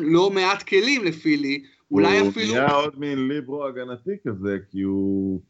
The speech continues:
Speaker 2: כי פתאום יש לך בפוינט גארד, הש-, השאלה מה יקרה, וזה לא יקרה בסדרה הזאת, כי אין קיירי ארווינג,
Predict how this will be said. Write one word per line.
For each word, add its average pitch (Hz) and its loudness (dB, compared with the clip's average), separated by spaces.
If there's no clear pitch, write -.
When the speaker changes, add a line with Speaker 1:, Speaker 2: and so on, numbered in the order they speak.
Speaker 2:
כי 90 0
פתאום 113 2
יש 117 0
לך 110 -2
בפוינט 117 2
גארד, 92 2
הש-, 92 -6
השאלה 156 2
מה 160 0
יקרה, 160 0
וזה 87 0
לא 147 4
יקרה 95 -4
בסדרה 80 -6
הזאת, 85 -4
כי 82 0
אין 131 0
קיירי 82 -2
ארווינג, 78 -4